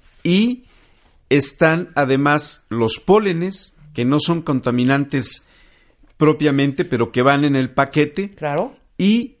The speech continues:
Speaker 1: está también todas las partículas suspendidas y el ozono. Ya son casi todos los contaminantes a los que estamos expuestos
Speaker 2: Ujú.
Speaker 1: en la Ciudad de México o en cualquier ciudad del país. El paquete completo causa daño.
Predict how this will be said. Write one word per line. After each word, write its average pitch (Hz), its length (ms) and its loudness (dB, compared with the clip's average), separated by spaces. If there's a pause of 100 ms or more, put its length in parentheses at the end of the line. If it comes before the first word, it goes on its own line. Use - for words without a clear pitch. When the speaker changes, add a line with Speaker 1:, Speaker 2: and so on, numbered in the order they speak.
(120)
Speaker 1:
está 160 440 -2
también 165 680 0 (240)
todas 190 260 2
las 160 160 -4
partículas 160 600 -2
suspendidas 151 800 -2
y 156 120 2
el 120 120 2
ozono. 113 400 2 (760)
Ya 147 200 6
son 151 560 0
casi 147 280 -2
todos 147 180 0
los 147 100 0
contaminantes 131 600 -4
a - 20 -4
los 101 140 -6
que - 80 -14
estamos 120 300 -4
expuestos 113 600 -6 (200)
Speaker 2:
Ujú. 170 120 -6
Speaker 1:
en 127 100 2
la 123 80 4
Ciudad 127 220 2
de 139 60 4
México 135 340 0
o 120 120 2
en 117 60 -2
cualquier 120 280 -4
ciudad 123 180 -2
del 120 140 2
país. 156 380 -2 (460)
El 165 180 2
paquete 165 520 -2
completo 170 640 -4 (200)
causa 156 340 0
daño. 123 300 0